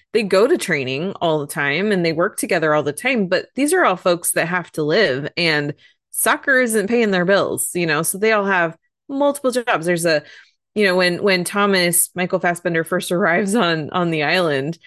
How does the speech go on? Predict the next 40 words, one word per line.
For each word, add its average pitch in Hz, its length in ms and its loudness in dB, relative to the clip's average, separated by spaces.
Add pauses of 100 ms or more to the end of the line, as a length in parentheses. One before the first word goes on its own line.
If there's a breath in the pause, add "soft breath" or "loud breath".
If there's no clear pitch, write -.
(240 soft breath)
and 180 120 0
he's 170 160 2
greeted 185 420 2
by 160 200 2
this, 156 400 0
um, 151 420 -2 (760)
uh, 151 360 -2
reporter 175 720 2
and 165 300 0
cameraman 170 640 0 (460 loud breath)
who 226 120 0
are 196 140 4
doing 180 460 2
Who's 320 320 6
on 311 180 0
the 311 80 -2
Plane? 254 460 0
And 180 100 0
this 202 160 0
is, 208 140 -2
like, 180 200 2
a 196 60 2
little 220 260 2
show 269 260 2
that - 180 2
they 180 140 4
have 165 440 2
where 160 340 4
it's, 127 400 -2
you 202 120 0
know, 175 520 -4
whatever 180 440 2
visitors 170 500 0
are 156 140 0
coming 170 340 -2
to 165 80 -2
visit 165 240 -2
American 160 480 -4
Samoa, 190 480 0
they, 160 320 -2